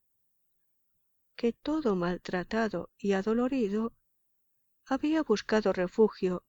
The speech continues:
bajo la escalera de la cocina. Allí, seguramente desmayado,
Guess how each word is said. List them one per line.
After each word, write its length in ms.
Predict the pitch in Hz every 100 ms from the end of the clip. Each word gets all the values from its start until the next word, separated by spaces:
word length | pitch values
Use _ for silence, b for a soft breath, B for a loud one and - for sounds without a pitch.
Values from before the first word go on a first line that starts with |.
| _
bajo 340 | - 185 180 190
la 100 | 185
escalera 460 | - 190 190 190
de 100 | 190
la 100 | 190
cocina. 560 | - 190 208 190 190 - _ _ _ _ _ _ _ _ _ _ _ _ _ _ _ _ _
Allí, 440 | - 233 247 240 - _ _ _ _ _ _
seguramente 840 | - 233 247 233 220 226 226 196
desmayado, 800 | 196 196 202 202 220 202 190